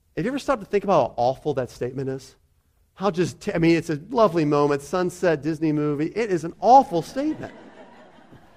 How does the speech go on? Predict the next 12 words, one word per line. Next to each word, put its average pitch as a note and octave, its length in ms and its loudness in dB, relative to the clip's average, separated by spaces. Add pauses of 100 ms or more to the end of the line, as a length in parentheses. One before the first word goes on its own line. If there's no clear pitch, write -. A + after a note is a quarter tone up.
(140)
I G3 80 0
mean, G3 80 8
it's F#3+ 140 2
terrible. C4+ 420 0 (260)
I, G3+ 220 -2
I - 20 6
mean, G3 220 4 (320)
y-, D#3 260 -12
you F#3 160 -2
become, F#3+ 800 2 (840)
you E3+ 120 -10
decompose E3+ 960 4